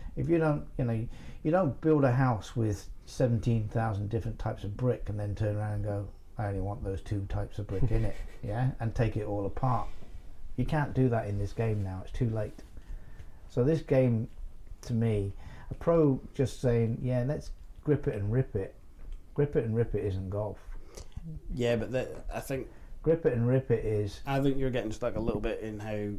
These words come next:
Speaker 3: you coached and how
Speaker 1: No, no,
Speaker 3: you
Speaker 1: no. I think
Speaker 3: in your era, 'cause I think a lot of them, even the pros now coming out there, like even Cameron Young, obviously one of the longest hitters on tour, he said that's exactly how he did it. He was taught
Speaker 1: I'm
Speaker 3: how
Speaker 1: not
Speaker 3: to hit the
Speaker 1: surprised,
Speaker 3: ball as
Speaker 1: but
Speaker 3: far as he physically could,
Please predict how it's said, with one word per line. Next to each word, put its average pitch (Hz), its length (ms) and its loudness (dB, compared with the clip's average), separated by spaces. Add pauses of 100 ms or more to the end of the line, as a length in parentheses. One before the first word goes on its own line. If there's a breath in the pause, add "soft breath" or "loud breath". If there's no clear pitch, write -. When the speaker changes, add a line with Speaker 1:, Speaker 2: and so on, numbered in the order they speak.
Speaker 3:
you 113 320 0
coached 110 400 -4
and 101 100 0
how 202 220 6
Speaker 1:
No, - 20 6
no, 214 120 6
Speaker 3:
you 214 80 4
Speaker 1:
no. 190 320 4
I 156 80 4
think 185 200 2
Speaker 3:
in 120 160 -2
your 117 200 2
era, 117 200 2
'cause 107 200 0
I 117 320 0
think 139 200 0
a 120 60 0
lot 131 160 4
of 123 80 -2
them, 120 140 -2
even 147 180 4
the 135 60 2
pros 139 280 2
now 123 140 -2
coming 113 240 -6
out 120 160 -2
there, 107 100 -4
like 104 140 0
even 127 160 -2
Cameron 110 300 -2
Young, 110 240 -2 (760 loud breath)
obviously 101 260 -2
one 110 160 2
of 104 60 0
the 104 60 0
longest 110 320 0
hitters 101 200 0
on 92 120 -8
tour, 113 280 -2 (640 soft breath)
he 131 180 2
said 117 320 0
that's 113 260 -4 (140)
exactly 120 340 -2
how 110 160 -2
he 104 160 0
did 107 160 -4
it. 101 100 -6
He 113 140 0
was 113 120 0
taught 131 220 4
Speaker 1:
I'm 117 40 4
Speaker 3:
how 117 60 4
Speaker 1:
not 135 100 2
Speaker 3:
to 127 60 -2
hit 131 160 0
the 190 40 2
Speaker 1:
surprised, 190 200 6
Speaker 3:
ball 117 160 4
as 104 200 -4
Speaker 1:
but 101 200 -4
Speaker 3:
far 131 320 2
as 117 120 0
he 113 120 -4
physically 117 460 -4
could, 110 280 -4